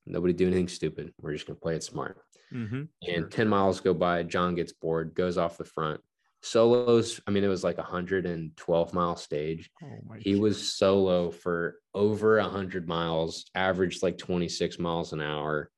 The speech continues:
Speaker 1: Um, one guy joined him for a while and then, uh, dropped his chain over a train crossing or something. Um, Freddie Matute, who's also an animal.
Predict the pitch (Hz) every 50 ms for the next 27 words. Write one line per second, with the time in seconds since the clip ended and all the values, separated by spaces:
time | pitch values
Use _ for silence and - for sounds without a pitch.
0 | _ _ _ _ _ _ - - - _ _ _ _ - 82 78 76 76 76 73
1 | 73 73 76 73 73 71 - - - _ _ _ _ _ _ _ - 98 - 113
2 | 113 107 117 123 135 135 120 123 117 113 110 107 101 107 104 104 104 101 104 101
3 | 101 98 - - 98 95 90 87 92 92 95 92 95 95 92 92 90 87 87 85
4 | 85 87 87 87 85 85 85 85 82 - _ _ _ - 82 82 82 82 80 78
5 | 76 - 95 92 90 87 95 87 - - - 90 87 87 85 85 82 78 85 82
6 | 80 80 78 78 78 76 76 73 - _ _ _ _ _ - - - 90 85 85
7 | 85 - - 78 69 71 - - - 78 73 73 71 69 - - 73 69 69 -
8 | 73 76 73 71 - _ _ _ - - - - - - _ _ - - 78 73
9 | 76 73 73 73 71 71 - - _ _ - - - - 92 90 87 87 80 80
10 | - - 80 78 - 80 76 - 82 82 80 95 90 90 - - 82 76 73 73
11 | 73 73 73 73 71 73